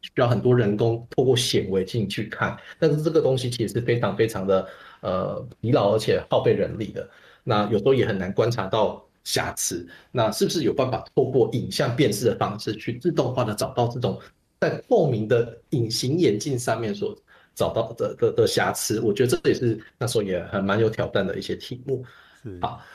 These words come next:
Speaker 1: 那接着聊到就是我去德国这个马克思普朗克研究院，呃，攻读博士的这个经验。那我觉得这其实是相对台湾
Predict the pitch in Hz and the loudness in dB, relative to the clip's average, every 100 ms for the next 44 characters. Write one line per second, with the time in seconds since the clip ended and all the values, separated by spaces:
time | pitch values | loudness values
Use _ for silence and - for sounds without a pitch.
0 | - 180 190 170 - - 180 175 143 117 | -6 2 2 2 -4 -2 2 4 4 6
1 | 107 135 123 123 127 123 95 - - 127 | 6 6 4 2 0 -2 -2 -6 -2 0
2 | 110 104 - 110 123 - 98 98 - - | 0 -2 0 2 2 4 6 4 0 -14
3 | _ - 110 98 90 123 123 120 101 95 | _ -8 -4 -4 -2 -2 0 2 0 2
4 | 107 101 98 95 110 107 104 98 - - | 0 0 -4 -4 -2 0 -2 -2 -6 -20
5 | - 92 90 - 120 120 98 101 95 - | -10 -8 -6 0 2 2 2 0 0 -4
6 | 117 98 95 95 - - 95 95 - - | -4 -2 -2 -6 -10 -8 -8 -8 -16 -20
7 | _ - 113 110 - - 170 139 107 127 | _ -4 0 -2 -4 0 2 4 2 2
8 | 123 131 127 170 - 113 113 - 135 127 | 4 4 4 2 2 -4 -4 -4 0 2
9 | 120 - - - 160 185 165 131 131 - | 2 0 -6 0 0 2 2 2 -2 -12
10 | _ - 117 139 135 139 147 | _ -2 2 4 2 2 0